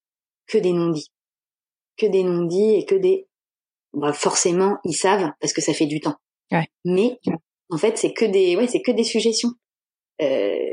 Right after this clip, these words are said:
Speaker 1: j'ai l'impression, ouais, que jamais personne n'est venu concrètement nous dire, euh, « Si vous avez besoin, euh,
Speaker 2: On est là. »
Speaker 1: voilà, bah, on est là.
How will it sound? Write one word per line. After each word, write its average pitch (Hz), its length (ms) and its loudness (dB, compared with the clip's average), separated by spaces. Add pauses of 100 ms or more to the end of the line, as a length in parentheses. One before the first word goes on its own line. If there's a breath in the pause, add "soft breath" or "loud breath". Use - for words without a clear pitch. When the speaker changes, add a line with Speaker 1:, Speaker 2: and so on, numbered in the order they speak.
Speaker 1:
j'ai 175 160 0
l'impression, 214 500 0 (100)
ouais, 180 160 0
que 180 140 0
jamais 214 380 0
personne 208 460 -2 (920)
n'est 185 240 0
venu 214 480 2
concrètement 202 580 0
nous 196 140 2
dire, 190 260 0
euh, « 160 300 2
Si - 240 -4
vous 175 140 -4
avez 165 160 2
besoin, 170 600 0
euh, 50 120 -8
Speaker 2:
On 180 120 2
est 175 60 4
là. » 160 180 0 (420)
Speaker 1:
voilà, 165 340 -2
bah, 156 200 -2
on 160 80 2
est 156 80 2
là. 147 180 -2